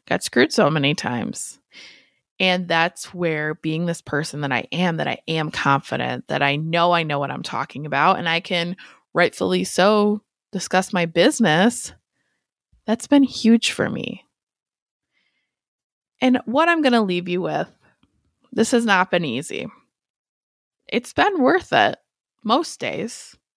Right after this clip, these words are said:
but it hasn't been easy. And I don't want anyone who's maybe listening to this and thinking, like,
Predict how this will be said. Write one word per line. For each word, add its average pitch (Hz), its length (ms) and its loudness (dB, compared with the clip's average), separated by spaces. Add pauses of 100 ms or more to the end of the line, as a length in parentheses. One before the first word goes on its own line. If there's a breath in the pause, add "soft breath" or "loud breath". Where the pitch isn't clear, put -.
(880)
but 233 340 2
it 233 100 2
hasn't 240 440 2
been 190 240 0
easy. 143 440 -6 (1500)
And 175 120 -4
I 185 60 0
don't 208 220 2
want 233 260 2
anyone 170 600 0
who's 143 420 -10
maybe 180 260 0
listening 151 420 0
to - 120 -6
this 135 260 2
and 156 140 -8
thinking, 139 340 -4
like, 139 340 -6